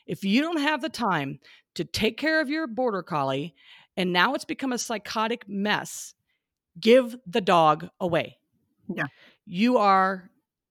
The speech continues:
Speaker 1: don't drug it into a stupor because you can't provide it the life it needs. That is, it is inexcusable. And I see too many, and the problem I'm seeing is I'm seeing the lockstep between these two modalities.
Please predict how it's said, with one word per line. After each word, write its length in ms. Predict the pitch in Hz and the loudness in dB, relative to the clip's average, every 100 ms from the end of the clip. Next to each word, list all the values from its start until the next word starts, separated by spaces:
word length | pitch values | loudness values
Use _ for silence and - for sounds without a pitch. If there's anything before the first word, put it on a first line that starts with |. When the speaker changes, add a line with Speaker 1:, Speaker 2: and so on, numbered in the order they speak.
| 190 | -12
Speaker 1:
don't 300 | 170 240 311 240 | -2 0 0 -4
drug 340 | 190 220 220 | 0 0 2
it 100 | 277 | -2
into 320 | 262 254 247 | -2 -2 -2
a 40 | 208 | -2
stupor 640 | - - 330 339 190 180 | -4 -2 -2 0 -2 -4
because 400 | 170 185 196 170 | -4 -4 -2 -2
you 120 | 196 247 | -4 -6
can't 380 | - 240 233 - | -4 -4 -4 -6
provide 460 | - 185 190 208 202 | -8 -4 0 0 0
it 160 | 190 - | -4 -4
the 80 | |
life 500 | 185 160 156 160 - - | -4 0 -2 -4 -12 -12
it 160 | 190 | -10
needs. 380 | 190 175 - - - - - _ | -8 -10 -10 -16 -16 -20 -20 _
That 180 | - 208 | -2 2
is, 440 | 202 185 180 - - _ - | 2 0 -2 -10 -18 _ -10
it 140 | 190 160 | -8 -2
is 220 | 196 - _ _ | -4 -4 _ _
inexcusable. 840 | 247 269 - - 220 185 - - _ _ - - _ - | -6 -4 -4 -4 -4 -4 -8 -12 _ _ -20 -20 _ -6
And 500 | 202 190 190 196 - _ _ _ _ - | -2 0 -2 -4 -10 _ _ _ _ -8
I 140 | 208 | -8
see 260 | 208 226 196 | -6 -8 -10
too 380 | - - 294 320 | -10 -8 -6 -4
many, 380 | 302 262 247 - | -4 -2 -4 -4
and 120 | 214 | -6
the 60 | |
problem 420 | 202 - 233 294 285 | -6 -6 -6 -4 -6
I'm 140 | 247 | -4
seeing 400 | - 247 233 208 | -4 -4 -4 -4
is 140 | 190 | -6
I'm 120 | 202 190 | -6 -6
seeing 340 | - 214 208 | -4 -4 -4
the 120 | 180 | -6
lockstep 840 | 175 175 202 247 - - 214 190 | -6 -2 -2 -2 -4 -8 -6 -6
between 680 | 202 175 - - 285 277 226 | -10 -12 -14 -10 -6 -2 -2
these 200 | 196 190 | -4 -6
two 180 | - 208 | -6 -6
modalities. 760 | 196 180 165 160 160 147 135 | -4 -2 0 0 -2 -6 -10